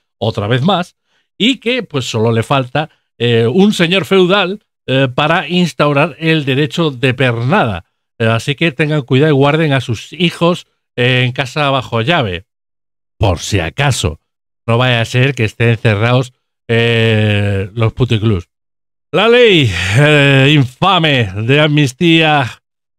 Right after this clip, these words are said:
pues, eh, ha generado, como era normal, una división en la sociedad catalana, porque es que, eh, ni todos los catalanes son independentistas, ¿eh? Es que parece que se nos olvida, pero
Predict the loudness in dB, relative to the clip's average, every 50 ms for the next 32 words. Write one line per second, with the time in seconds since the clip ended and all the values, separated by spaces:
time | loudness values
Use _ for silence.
0 | _ -2 0 0 0 0 -2 -2 0 2 2 2 0 -2 -2 -2 0 2 2 2
1 | 2 2 2 2 2 0 0 2 2 2 2 2 2 2 2 2 2 2 2 0
2 | 0 0 0 0 0 0 0 0 0 -2 -2 -2 -2 -2 -2 -2 -4 -2 -2 0
3 | 0 0 0 0 -2 -2 -4 -4 -6 -8 -4 -2 -2 -2 0 -2 -4 -4 -2 -2
4 | 0 0 0 0 0 -2 0 0 -2 -2 -2 -4 -6 -6 -6 -6 -6 -6 -6 -6
5 | -8 _ _ _ _ _ _ -2 0 0 0 -2 -4 -6 -4 -4 -4 -2 -2 -2
6 | -2 0 0 0 0 0 0 -2 0 0 0 2 2 2 2 0 0 2 0 0
7 | 2 0 0 0 0 0 -2 -2 -2 -2 -4 -4 -2 -4 -4 -4 -2 -2 -2 -2
8 | -4 -8 _ _ _ -2 -2 -2 -2 -4 -8 _ _ _ _ _ _ _ _ -6
9 | -6 -2 -4 -4 -2 0 -2 -2 -2 -4 -6 -6 -6 -4 -4 -2 -2 0 0 0
10 | 0 0 2 0 0 0 -2 -2 0 2 2 2 0